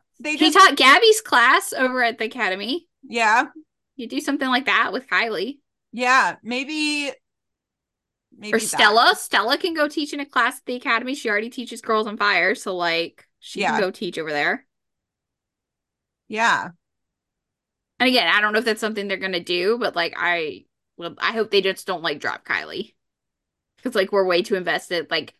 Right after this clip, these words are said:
Speaker 2: she got her shot, like, and that's amazing. And we were all so happy for it. And now it's like, don't just drop it.
Speaker 1: Follow it through, please.
Speaker 2: Yeah.
Speaker 1: Any
Speaker 2: And, yeah.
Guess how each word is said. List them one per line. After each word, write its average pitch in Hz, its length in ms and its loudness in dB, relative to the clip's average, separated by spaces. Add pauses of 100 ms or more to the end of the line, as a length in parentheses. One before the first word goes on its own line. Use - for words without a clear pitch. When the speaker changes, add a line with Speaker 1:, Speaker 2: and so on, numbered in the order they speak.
Speaker 2:
she - 180 -12
got 208 220 0
her 226 160 2
shot, 170 480 2
like, 151 400 -4 (1300)
and 196 120 -2
that's 180 160 0
amazing. 170 560 -4
And 160 80 -6
we 175 100 -6
were 165 140 -2
all 170 240 2
so - 200 -10
happy 151 320 -4
for 139 200 -10
it. 127 100 -8
And 143 100 -8
now 147 180 0
it's 147 100 -6
like, - 280 -10 (280)
don't 110 280 -8
just - 240 -14
drop - 280 -12
it. - 280 -18 (260)
Speaker 1:
Follow 190 200 -2
it 170 80 -6
through, 160 200 -8
please. 165 380 -10 (540)
Speaker 2:
Yeah. - 240 -12 (4000)
Speaker 1:
Any 220 260 -4
Speaker 2:
And, 233 120 -4
yeah. 269 80 -4